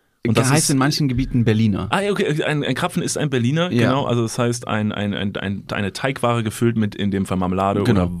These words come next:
Speaker 2: bisschen
Speaker 1: Vanille,
Speaker 2: Puderzucker
Speaker 1: et cetera.
Speaker 2: oben drauf, ja,
Speaker 1: Okay.
Speaker 2: genau. Und, äh, der Krapfen, ähm, wie man ihn so jetzt kennt, ist in Bayern eher dieses, der Berliner ist in Bayern ein Krapfen. So. Und ein Schlutzkrapfen könnte sein, dass es eben eine, eine Warmspeise ist.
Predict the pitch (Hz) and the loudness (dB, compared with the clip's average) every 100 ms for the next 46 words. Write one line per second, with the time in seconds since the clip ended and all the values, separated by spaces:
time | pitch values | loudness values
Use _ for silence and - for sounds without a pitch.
0 | 90 92 95 92 90 131 131 - 110 113 | 0 2 2 2 2 2 0 0 0 0
1 | 104 107 107 95 92 92 92 - 107 - | 0 0 -2 -4 -2 -2 -2 -2 -2 -2
2 | 107 104 101 107 127 123 131 117 82 101 | -2 0 -2 -2 -2 -2 0 0 0 0
3 | 104 104 101 92 - 117 107 104 101 104 | 0 0 -2 -4 -8 -4 -2 0 -2 -2
4 | 107 101 - 120 117 - - 107 101 107 | -2 -2 -2 -2 -2 -4 -2 0 0 0
5 | 110 104 104 101 101 101 98 - 110 - | 0 0 -2 -4 -6 -8 -8 -6 -6 -6
6 | - 107 113 131 190 165 165 165 _ _ | -4 0 2 4 4 2 0 -4 _ _
7 | _ _ _ _ - 110 101 107 104 - | _ _ _ _ -4 -2 0 0 -2 -4
8 | - - - - - - - - - - | -6 -8 -8 -12 -14 -20 -20 -20 -10 -6
9 | - - - - - - - - - 110 | -6 -8 -20 -20 -20 -18 -20 -10 0 2
10 | 104 160 - 147 147 131 117 110 117 127 | 2 0 0 0 2 0 2 2 2 2
11 | 120 110 104 107 85 104 104 104 101 101 | 0 -2 -2 0 0 2 0 0 0 0
12 | 113 135 147 - 127 135 156 190 - | 2 2 0 0 -2 0 -2 -4 -8